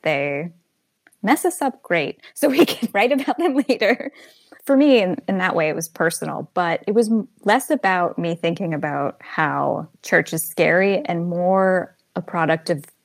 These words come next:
doom scrolling, which I think we've all done quite a bit over the past few years, and just seeing a lot of cynicism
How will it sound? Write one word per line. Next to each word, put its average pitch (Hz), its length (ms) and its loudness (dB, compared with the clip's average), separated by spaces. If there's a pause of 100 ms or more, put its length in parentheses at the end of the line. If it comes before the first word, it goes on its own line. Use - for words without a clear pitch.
(120)
doom 156 240 0
scrolling, 240 680 2
which 202 180 -8
I 175 60 -2
think 170 160 -6
we've 160 200 -2
all 151 240 0
done 147 520 -2
quite 156 320 -2
a 160 60 -2
bit 160 360 -2 (100)
over 220 220 0
the 247 100 -2
past 254 380 -6
few 254 160 0
years, 262 480 4 (600)
and 175 600 0 (840)
just - 320 2
seeing 175 540 0
a 175 80 2
lot 160 220 2
of 151 100 -4
cynicism - 960 -6